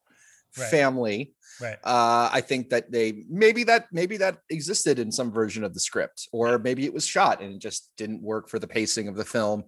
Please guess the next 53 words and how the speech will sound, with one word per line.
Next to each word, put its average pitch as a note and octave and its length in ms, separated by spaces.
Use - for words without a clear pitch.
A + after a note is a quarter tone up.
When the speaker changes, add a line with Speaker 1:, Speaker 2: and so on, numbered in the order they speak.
Speaker 1:
Mm. C#3 140
Speaker 2:
Uh, A2 180
there's A2+ 140
a C3 60
lot B2 240
of A#2 60
reasons G#2+ 420
why G#2+ 180
these G#2 220
things G#2+ 340
tend G#2 220
to G2 60
be, F#2+ 380
you A#2+ 120
know, E2+ 180
Speaker 1:
In D#3+ 180
the, D#3+ 120
Speaker 2:
kind A2+ 160
Speaker 1:
uh, - 40
Speaker 2:
of A2+ 100
Speaker 1:
commentary, B2+ 840
Speaker 2:
removed. G#2+ 160
Speaker 1:
they C3 120
talked C#3 320
about C#3+ 220
the C3 80
scene C3+ 340
where B2+ 100
he A#2+ 180
goes B2 260
back A#2+ 540
and B2+ 220
there's, A#2+ 280
like, A#2 260
a, A2+ 240
that A#2 260
voodoo D3 380
gathering. D#3+ 580
Remember, C3 460
remember B2+ 260
that B2 260
scene? D#3 300
Speaker 2:
Yeah, D#3 280
the, C3 260
the, A#2+ 300
the A#2+ 80
slaves A#2+ 380
performing A2+ 480
their G2+ 80
religious G2+ 340
ceremony, A2+ 280
Speaker 1:
Yeah. B2 100
Speaker 2:
yeah. D2+ 80